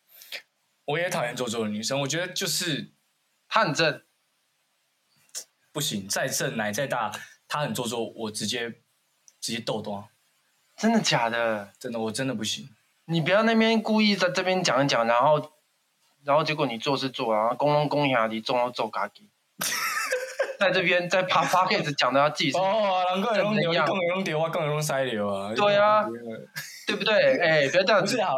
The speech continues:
Speaker 1: 真的啦，真的啦，真的，那些很，很漂亮的，她们很做作，我真的不行，我真的不行。
Speaker 2: 但现在很多大部分都这样子啊。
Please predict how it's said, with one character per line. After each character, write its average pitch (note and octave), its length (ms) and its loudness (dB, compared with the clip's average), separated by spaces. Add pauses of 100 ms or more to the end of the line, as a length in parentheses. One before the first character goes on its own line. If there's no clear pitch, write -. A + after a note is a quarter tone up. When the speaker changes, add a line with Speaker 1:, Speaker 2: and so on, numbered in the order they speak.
(140)
Speaker 1:
真 C#4 200 0
的 A3 120 0
啦， C3 240 -2
真 A#3+ 200 -2
的 F3+ 100 0
啦， A2+ 240 0
真 G3+ 160 -2
的， C#3+ 180 0
那 F3+ 80 -2
些 F3 220 -2
很， A#2+ 320 -4 (480)
很 A#2 240 -6
漂 D3 240 -2
亮 C3 240 -2
的， G#2+ 80 -2 (460)
她 D#3 120 -4
们 D3+ 140 -2
很 G#2 120 -4
做 B2 140 -4
作， A2+ 200 -6
我 G2 80 -6
真 A2+ 140 -6
的 A2+ 60 -4
不 G#2 100 -6
行， - 280 -8 (380)
我 G#3 60 -18
真 - 140 -8
的 B3 60 -2
不 B3+ 40 2
行。 C4 160 2
Speaker 2:
但 - 0 -
现 - 0 -
在 C4 140 4
很 A2 240 0
多 D3 280 0
大 D3 200 0
部 C#3+ 120 -6
分 C3+ 140 -2
都 B2+ 120 0
这 B2+ 100 0
样 G#2 160 -2
子 F#2 80 -10
啊。 E2+ 220 -12